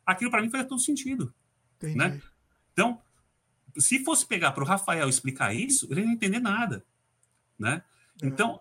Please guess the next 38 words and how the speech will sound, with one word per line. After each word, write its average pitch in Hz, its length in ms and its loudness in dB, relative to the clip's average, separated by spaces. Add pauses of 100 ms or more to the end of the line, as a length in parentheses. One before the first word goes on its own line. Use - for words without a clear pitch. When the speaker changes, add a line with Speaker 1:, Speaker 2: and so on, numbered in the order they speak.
Speaker 1:
ali 175 420 2
que - 120 -14
tava 180 200 2
o 170 40 -2
meu 156 120 0
talento. 120 420 -2
Tanto 262 360 -2
que, 208 200 -6
Dimitri, 131 460 -4
eu 143 240 -2 (140)
saí 143 400 4
da 233 120 0
faculdade 151 680 2
já 117 320 2
com 233 160 -6
emprego, 135 560 -2 (380)
já 135 240 2
trabalhando, 143 480 2
já 151 100 2
começaram 190 320 4
a 254 40 2
me 233 60 0
mandar 170 200 2
pro 151 140 0
mundo 202 220 2
inteiro. 131 440 0
Eu 123 80 -2
viajei 147 300 0
o 135 40 2
mundo 185 220 2
inteiro 147 400 -4
nessa 156 360 0
minha 139 200 0
área 131 240 2
de 135 60 -4
automação 123 380 -2
industrial, 113 600 -2 (240)
né? 131 220 -4